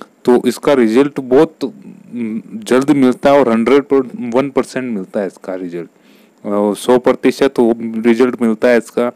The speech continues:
आप जितना हो सके उतना ये करने की कोशिश कीजिए और आपके आसपास में भी अगर कोई इस दुविधा में फंस रखा हो,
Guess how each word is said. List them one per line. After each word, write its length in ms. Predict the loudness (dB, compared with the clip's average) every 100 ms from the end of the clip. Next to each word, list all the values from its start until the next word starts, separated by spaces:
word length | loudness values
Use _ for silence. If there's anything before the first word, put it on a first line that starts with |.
| _ -20 -20 -20 -4
आप 300 | 0 0 0 2 2 2 -6 _ _ -18 -10
जितना 440 | -6 -6 -6 -2
हो 200 | 0 0
सके 480 | 0 -4 0 2 2 0 -10 -14 -8
उतना 320 | -8 -4 -2 -2 -6 _ _ _ -20 -20 _ -6
ये 200 | -4 -6 -6
करने 480 | -8 -2 -2 -2 -6
की 140 | -8
कोशिश 480 | -6 -8 -8 -18 -16
कीजिए 320 | -14 -10 -10 -12 _ _ -4
और 240 | 0 2
आपके 680 | 0 -4 -4 -2 2 2 0
आसपास 680 | -4 -6 -6 -6 -2 -2 -2
में 180 | -8 -6
भी 120 | -2
अगर 240 | 0 0 -4
कोई 260 | -4 -4
इस 120 | -4 -6
दुविधा 400 | -6 -4 -6 -8
में 140 | -10 -6
फंस 260 | -4 -4 -6
रखा 260 | -6 -4
हो, 300 | -4 -4 -8